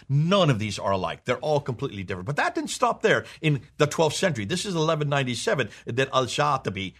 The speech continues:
chose these fourteen. In fourteen, uh, fourteen twenty-nine, then, you get this group, and this is Al-Jazari.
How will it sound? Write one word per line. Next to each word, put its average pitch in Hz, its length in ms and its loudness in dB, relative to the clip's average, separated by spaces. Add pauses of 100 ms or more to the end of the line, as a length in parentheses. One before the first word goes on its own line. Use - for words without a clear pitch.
chose 120 380 0
these 107 220 -4
fourteen. 107 600 -2 (500)
In 160 140 2
fourteen, 208 880 -2
uh, 127 180 0
fourteen - 480 -2
twenty-nine, 139 680 0
then, 110 220 -4 (140)
you 135 140 2
get 135 340 0
this 143 220 0
group, - 380 -14
and 107 120 -2
this 175 160 -6
is 165 220 -2
Al-Jazari. 110 600 2